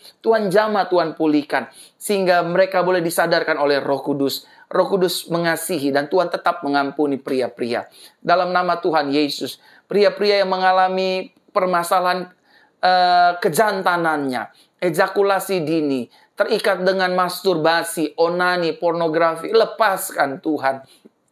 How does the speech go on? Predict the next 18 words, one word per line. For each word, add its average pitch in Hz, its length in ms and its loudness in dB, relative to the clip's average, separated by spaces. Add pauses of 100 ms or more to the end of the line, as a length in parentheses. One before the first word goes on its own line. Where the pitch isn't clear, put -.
(200)
Bebaskan 170 800 2
pria-pria 135 640 0 (320)
yang 180 80 2
menyaksikan 175 560 0
siaran 143 400 2
langsung 139 320 -2
ini. 147 240 0
Tuhan 185 480 0
menolong 170 640 0
pria-pria 151 640 0
yang 143 80 -2
sedang 147 320 -2
terikat 147 560 -2 (320)
dengan 170 320 0
kekerasan 165 880 0
dalam 143 240 2
rumah 147 400 -2
tangga, 160 560 -2